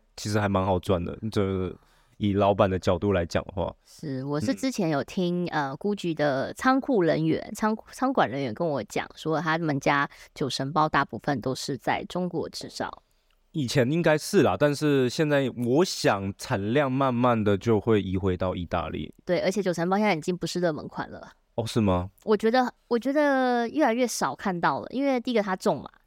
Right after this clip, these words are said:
Speaker 1: 嗯。
Speaker 2: 然后满大街很多仿的。
Speaker 1: 其实它这颗包，我觉得它当初设计就不是给一般人在路上走路的时候用的，
Speaker 2: 嗯。
Speaker 1: 因为它很重，
Speaker 2: 嗯。
Speaker 1: 它很不适合夏天背。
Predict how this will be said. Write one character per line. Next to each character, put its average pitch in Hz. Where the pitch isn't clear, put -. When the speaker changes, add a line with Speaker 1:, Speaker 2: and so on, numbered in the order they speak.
Speaker 1:
嗯。 90
Speaker 2:
然 196
后 196
满 160
大 214
街 185
很 185
多 196
仿 -
的。 -
Speaker 1:
其 190
实 214
它 214
这 247
颗 220
包， 185
我 190
觉 131
得 139
它 175
当 175
初 175
设 165
计 156
就 147
不 135
是 139
给 95
一 147
般 123
人 107
在 120
路 117
上 107
走 101
路 101
的 98
时 -
候 87
用 95
的， -
Speaker 2:
嗯。 165
Speaker 1:
因 165
为 170
它 165
很 127
重， 117
Speaker 2:
嗯。 160
Speaker 1:
它 160
很 139
不 104
适 -
合 107
夏 101
天 90
背。 90